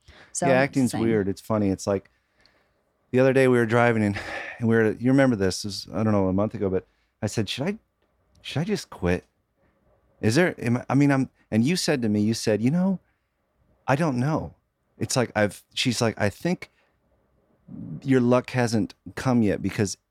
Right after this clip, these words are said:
Speaker 2: the shows that I've been on, like three episodes of Baskets, some, uh, whatever, other shows, she's like, "Other actors seem to have parlayed that into more work. And I don't know why yours hasn't yet."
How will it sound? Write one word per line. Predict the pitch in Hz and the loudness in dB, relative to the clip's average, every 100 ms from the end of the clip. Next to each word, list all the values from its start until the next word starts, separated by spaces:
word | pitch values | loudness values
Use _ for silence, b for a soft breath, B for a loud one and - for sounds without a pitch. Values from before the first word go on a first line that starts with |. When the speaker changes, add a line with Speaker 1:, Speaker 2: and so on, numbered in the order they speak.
| _ _ _ _ b b _ | _ _ _ _ b b _
Speaker 2:
the | 110 | -2
shows | - 165 170 | 2 2 2
that | 151 | 2
I've | 135 101 | 2 2
been | 120 131 | 2 4
on, | 139 143 143 _ _ | 2 0 -6 _ _
like | 104 - | -4 0
three | 127 | 0
episodes | 123 - 117 107 | 0 0 -2 -2
of | - | 0
Baskets, | 98 95 - 95 - | 0 0 -2 -4 -2
some, | 104 - | -4 -2
uh, | 101 | -2
whatever, | 98 101 98 98 | 2 4 4 4
other | 101 95 | 4 2
shows, | - 101 98 98 - _ _ _ | 2 2 4 0 -6 _ _ _
she's | - 120 | -4 0
like, | 107 - - | 0 0 0
"Other | 147 139 | 2 2
actors | 127 123 117 117 | 0 0 -2 -2
seem | - - 117 110 | -2 0 2 2
to | - 104 | 0 -2
have | 98 101 92 | 0 0 -2
parlayed | - 101 101 107 | -4 -2 2 2
that | 98 95 | 2 0
into | - 98 | 0 0
more | 92 92 | 2 0
work. | 85 85 71 - _ _ | 0 -2 -6 -10 _ _
And | 92 90 | -4 -2
I | - | -2
don't | 95 | -2
know | 92 | -2
why | 85 87 90 92 87 _ _ _ _ _ | -2 0 2 2 -2 _ _ _ _ _
yours | 90 85 | -4 -2
hasn't | 95 87 69 | -2 -2 -4
yet." | 65 58 | -8 -10